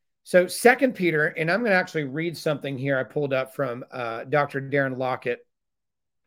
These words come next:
Um, I, and I do follow some of his work, uh, friends with him on social media and, and see some stuff he published. He did publish something on Second Peter I thought was pretty good, uh, more so informative than definitive of a position,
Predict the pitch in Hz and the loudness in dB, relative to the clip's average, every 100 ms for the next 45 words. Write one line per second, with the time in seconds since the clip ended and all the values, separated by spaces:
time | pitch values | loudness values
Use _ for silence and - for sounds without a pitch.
0 | - - 135 120 113 120 139 143 143 139 | -20 -8 -4 -4 -4 -6 -4 -2 0 0
1 | 127 196 175 160 - 147 131 143 117 135 | 0 2 4 4 2 -4 -2 -4 -2 0
2 | 139 135 - _ _ - 117 117 165 156 | 0 -2 -10 _ _ -6 -6 2 2 2
3 | 135 139 139 123 107 139 - 135 135 120 | 0 -2 0 -2 -2 -4 -2 -4 -2 0
4 | 123 123 117 - 110 - 135 143 120 131 | -2 -2 -6 -12 -14 -8 -6 -6 -8 -8
5 | 113 - 123 110 - 151 170 156 151 123 | -8 -8 -6 -6 -6 0 0 2 -2 -2
6 | 156 135 127 113 143 123 - 143 143 135 | -6 -6 -8 -4 -4 -4 -12 -6 -4 -2
7 | 143 196 160 - 170 123 139 120 92 - | 0 0 -2 -4 -4 -2 0 -2 -4 -14
8 | _ _ _ _ _ 131 135 - 185 247 | _ _ _ _ _ -4 -2 0 4 6
9 | 233 208 165 - - - 196 185 160 135 | 6 4 4 0 -6 0 2 2 0 0
10 | 131 123 143 135 156 - 170 147 131 120 | -2 -2 -4 -2 -6 -2 0 0 0 -2
11 | 113 104 - 120 151 156 123 101 | -6 -8 -12 -2 0 0 -4 -14